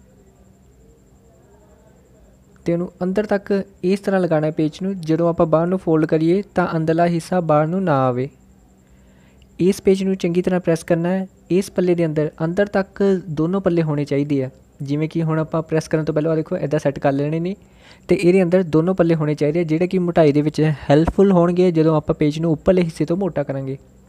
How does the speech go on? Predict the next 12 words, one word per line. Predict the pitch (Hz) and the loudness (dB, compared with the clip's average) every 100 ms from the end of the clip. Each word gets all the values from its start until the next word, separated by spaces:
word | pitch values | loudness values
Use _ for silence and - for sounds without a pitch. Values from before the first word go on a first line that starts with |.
| _ _ _ _ _ _ _ - - _ | _ _ _ _ _ _ _ -20 -20 _
ਦੇਖੋ, | 190 247 - 208 | -2 -2 0 -2
ਉੱਪਰਲੇ | 196 233 233 | 0 2 2
ਹਿੱਸੇ | 220 202 | 0 0
ਤੋਂ | 202 | 0
ਵੀ | 202 | 0
ਪਿੰਚ | 196 185 | -2 -2
ਕਰਨਾ | - 185 175 | -2 0 0
ਬੜਾ | 170 170 | 0 0
ਜ਼ਰੂਰੀ | 160 156 160 | -2 -2 -2
ਹੁੰਦਾ | 147 143 | -4 -4
ਦਸਤਾਰ | 143 - 147 | -6 -6 -6
ਨੂੰ। | 151 | -6